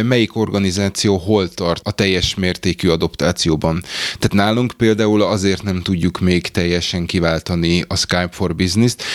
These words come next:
mert vannak olyan dolgok, amik, ö, amik még nincsenek rendesen bekonfigurálva a Teams-be.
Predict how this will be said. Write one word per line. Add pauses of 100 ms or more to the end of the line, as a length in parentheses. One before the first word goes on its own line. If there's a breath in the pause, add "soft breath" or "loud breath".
(140 loud breath)
mert
vannak
olyan
dolgok, (140)
amik,
ö, (160)
amik
még
nincsenek
rendesen
bekonfigurálva
a
Teams-be.